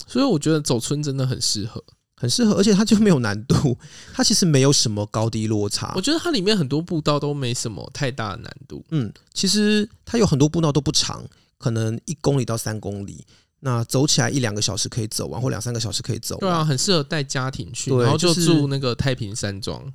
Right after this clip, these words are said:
Speaker 2: 虽然说人活得好好的，为什么要家族旅游？但是 <laughs> 我觉得走村是，毕竟是一年中难得有一个跟家人一同团聚出游的机会啦。
Speaker 1: 对啦，也是可以跟朋友走啦，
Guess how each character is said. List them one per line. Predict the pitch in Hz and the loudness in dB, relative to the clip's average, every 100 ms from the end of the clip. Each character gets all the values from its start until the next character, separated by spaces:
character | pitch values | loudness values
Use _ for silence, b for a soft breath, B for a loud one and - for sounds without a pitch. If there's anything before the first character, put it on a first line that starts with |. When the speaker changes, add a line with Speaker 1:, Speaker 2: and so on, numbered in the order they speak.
| - | -6
Speaker 2:
虽 | - 277 | 0 2
然 | 214 | 4
说 | 240 | 6
人 | 190 156 | 4 6
活 | 143 | 4
得 | 139 | 4
好 | 131 | 4
好 | 127 | 4
的， | 113 | 4
为 | 143 | 2
什 | 123 | 2
么 | |
要 | 117 | -2
家 | 113 | -2
族 | 117 110 | -4 -6
旅 | 107 90 | -6 -8
游？ | 58 | -2
但 | 151 | 4
是 | 156 - - - 196 254 208 | 4 6 4 6 6 4 0
<laughs> | 247 208 | -2 -2
我 | 131 | -2
觉 | 131 202 | 0 0
得 | 240 | 0
走 | - 113 | 0 0
村 | - 165 165 | 2 2 2
是， | - | -2
毕 | - 175 | -2 0
竟 | 170 | 0
是 | 165 135 - | 0 -2 -2
一 | 185 | 0
年 | 143 117 | 2 0
中 | 113 131 | 0 0
难 | 117 113 | 0 0
得 | 113 | 0
有 | 110 101 | 0 -2
一 | |
个 | - 104 95 | -4 -8 -6
跟 | - 113 113 | -4 -4 -4
家 | 113 110 | -4 -2
人 | 107 87 | -4 -6
一 | - | -6
同 | - 95 85 95 B B B | -6 -6 -8 -12 B B B
团 | - 104 104 | -2 -2 -2
聚 | - 117 | -4 -2
出 | 107 - 110 | -2 -2 -2
游 | 107 - | -4 -4
的 | - | -6
机 | - - 92 | -4 -4 -4
会 | - - | -6 -6
啦。 | - - | -6 0
Speaker 1:
对 | 214 190 | 4 4
啦， | 135 131 | 4 2
也 | 147 | 4
是 | 294 | 4
可 | 294 | 4
以 | 277 | 4
跟 | 208 127 | 4 4
朋 | 160 156 | 4 6
友 | 156 | 6
走 | 170 175 156 | 4 4 4
啦， | 127 | 4